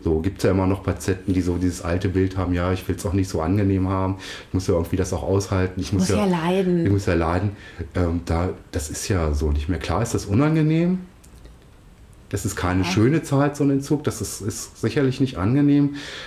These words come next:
Speaker 1: aber es wird schon versucht, das so, so sanft und so, so, so nett wie möglich zu gestalten. Ja.
Speaker 2: Man muss halt nicht alles aushalten.
Speaker 1: Ja. Ja, vor allen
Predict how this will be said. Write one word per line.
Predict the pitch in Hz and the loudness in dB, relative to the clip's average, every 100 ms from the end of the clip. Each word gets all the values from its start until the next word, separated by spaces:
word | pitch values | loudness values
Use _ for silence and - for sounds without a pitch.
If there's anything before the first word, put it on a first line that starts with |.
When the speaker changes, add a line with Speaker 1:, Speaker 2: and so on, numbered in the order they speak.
| - - - - | -16 -20 -10 -2
Speaker 1:
aber | 101 101 98 98 98 - - - - 117 113 104 | 2 4 4 2 0 -10 -20 -20 -14 -12 -10 -10
es | - - | -6 0
wird | 101 - | 0 2
schon | 101 113 | 0 0
versucht, | - 110 107 104 | 0 0 0 0
das | 104 101 | -2 -2
so, | 101 95 92 92 92 - - - - - | 0 2 2 2 -2 -8 -18 -18 -20 -8
so | - 87 | -2 0
sanft | 82 85 110 - - 98 | 0 0 -2 -4 -6 -2
und | 92 | 0
so, | - 87 87 | 0 0 0
so, | 82 92 85 | -2 -2 -2
so | 82 82 | 0 0
nett | 80 87 - | 0 -2 0
wie | |
möglich | 90 90 92 95 | 0 0 -2 -6
zu | - 85 | -4 -4
gestalten. | 82 85 82 101 - 78 76 76 - - - - | -4 -2 0 -2 -2 -2 -2 -4 -12 -20 -20 -8
Ja. | 78 82 90 98 - - - - - - - - - - - - - - - - - 151 | -6 -6 -8 -14 -20 -20 -20 -20 -20 -20 -20 -20 -20 -20 -20 -20 -20 -20 -20 -20 -16 -14
Speaker 2:
Man | 151 | -12
muss | 156 - | -10 -8
halt | 175 | -6
nicht | 175 - - | -6 -8 -14
alles | - 170 196 190 - - - | -8 -6 -6 -8 -16 -18 -14
aushalten. | 151 151 - - 165 - - 170 - - - 82 | -12 -12 -14 -14 -12 -12 -12 -14 -16 -20 -18 -4
Speaker 1:
Ja. | 90 87 92 90 - - - - - - - - - - - - - - - | -2 0 -2 -4 -10 -20 -20 -20 -20 -20 -20 -20 -20 -20 -20 -20 -20 -20 -6
Ja, | 82 | -4
vor | 73 | 0
allen | 82 | 2